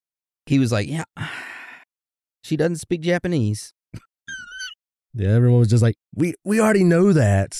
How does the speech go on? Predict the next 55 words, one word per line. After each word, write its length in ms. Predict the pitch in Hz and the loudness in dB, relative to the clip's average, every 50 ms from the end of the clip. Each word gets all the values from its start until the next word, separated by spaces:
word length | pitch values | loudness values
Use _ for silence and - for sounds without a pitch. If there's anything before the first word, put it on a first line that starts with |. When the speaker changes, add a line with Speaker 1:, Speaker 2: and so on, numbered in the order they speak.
| - - | -8 -6
Speaker 2:
Like, 180 | 135 127 117 - | -4 -4 -4 -4
we 120 | - 175 175 | -2 0 2
know 140 | 170 170 160 | 2 2 2
she 80 | 160 | 2
doesn't 220 | 151 151 131 139 120 | 2 2 2 2 0
speak, 260 | - 127 123 101 - - _ _ _ | 0 0 -2 -2 -4 -10 _ _ _
you 80 | 147 127 | -2 0
know, 120 | 113 107 | 0 2
Japanese." 640 | 95 127 113 107 - 113 107 101 98 98 92 - - _ _ _ _ _ _ _ _ _ _ _ | 2 2 2 2 2 0 0 0 0 -2 -4 -6 -10 _ _ _ _ _ _ _ _ _ _ _
Such 200 | - - 120 107 | -6 -6 -2 -2
a 60 | 110 98 | -2 0
smart 220 | - 110 104 98 | 2 2 2 2
elder 260 | 98 95 95 98 98 | 2 2 2 0 0
there. 260 | 98 98 98 95 - - _ _ _ _ _ _ _ _ _ _ _ _ _ | 0 0 0 0 -2 -4 _ _ _ _ _ _ _ _ _ _ _ _ _
But 80 | 117 127 | 0 2
yeah, 140 | 127 127 | 2 2
the 120 | 120 127 - | 2 2 2
elder 220 | 151 160 160 160 | 2 2 2 2
then 220 | 147 139 156 151 135 | 2 2 2 2 2
just 180 | 151 143 - | 2 0 2
sat 180 | 147 143 147 117 | 2 2 2 2
there 120 | 151 131 | 2 2
for 100 | - 143 | 2 2
a 40 | 135 | 2
while 260 | 127 127 127 127 131 127 | 4 4 4 4 2 4
and 80 | 123 | 4
then 160 | 123 120 113 - - _ _ _ _ _ _ _ _ | 4 2 2 0 -4 _ _ _ _ _ _ _ _
said 160 | - 165 147 | -2 0 2
that 80 | 151 139 | 2 4
he 100 | 139 135 | 4 4
knew 220 | 139 143 156 156 143 | 6 6 6 4 4
why 280 | 127 123 123 123 117 | 4 4 4 4 2
she 200 | - - - 123 | 2 2 2 2
was 220 | 110 107 101 - - | 2 2 0 -2 -4
here. 480 | - - - - 110 85 69 69 92 - _ _ _ _ _ _ _ _ _ | -10 -4 0 0 0 0 -2 -4 -8 -12 _ _ _ _ _ _ _ _ _
Speaker 1:
Yeah, 300 | - 107 117 127 104 95 | -8 -4 -2 -2 -2 -2
he 100 | 92 127 | -2 0
was 140 | 135 131 - | -2 -2 -2
kinda, 180 | - 151 139 127 | -4 -4 -4 -2
like, 240 | 123 110 104 - - _ _ _ - | -2 -4 -4 -6 -10 _ _ _ -8
pondering 560 | - 123 113 120 127 127 131 131 135 139 139 | -4 -2 -2 0 -2 -2 -2 -2 -2 -2 -2
for 140 | - - 139 | -2 -4 -4
a 40 | 131 | -4
little 200 | 131 131 131 131 | -2 -2 -2 -2
while, 340 | 131 127 131 135 143 139 | -2 -2 -2 -2 -2 -2
and 80 | 131 117 | -2 -2
then 80 | 110 107 | -2 -4
it's 140 | 104 - | -4 -4
almost 260 | 160 180 190 196 - - | -6 -4 -4 -4 -4 -4
like 100 | 165 - | -6 -6
he 60 | 139 | -8
kinda 220 | - - - 127 107 | -8 -6 -4 -4 -2
made 380 | 98 92 95 95 107 104 98 | -2 -2 -4 -4 -4 -6 -6
something 400 | - - 107 98 - 98 90 85 | -6 -4 -4 -4 -4 -6 -8 -8
up. 280 | 85 85 - - - | -10 -12 -14 -16 -18